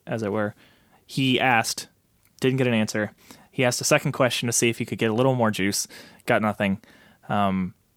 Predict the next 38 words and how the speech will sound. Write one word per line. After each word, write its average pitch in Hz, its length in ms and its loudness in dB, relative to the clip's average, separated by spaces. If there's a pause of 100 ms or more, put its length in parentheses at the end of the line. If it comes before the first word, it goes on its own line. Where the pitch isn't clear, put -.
(140)
he, - 120 -6
I 123 80 0
th-, 135 160 0
what 165 80 6
did 160 80 4
he 151 160 6
ask? 120 180 0
He 156 100 4
asked, 139 200 0
uh, 113 320 4
Daisy 131 320 0
Ridley 117 420 2
if 113 220 -2
Rey's 117 180 2
character 117 400 0
had 110 200 -2
time 120 260 0
to 107 80 -2
read 107 160 0
the - 80 -8
books - 380 0
that 117 120 -4
she - 140 -6
stole 113 280 0
from 98 340 0
the 95 120 -6
Jedi 104 340 2
library. 98 640 2
<laughs> - 40 -20 (420)
And, 104 220 0
uh, 95 220 0 (340)
she's 151 240 -4
like, 180 220 2 (340)
"She - 180 0
might 294 140 6
have 247 120 6
started 127 340 4
'em." 170 180 2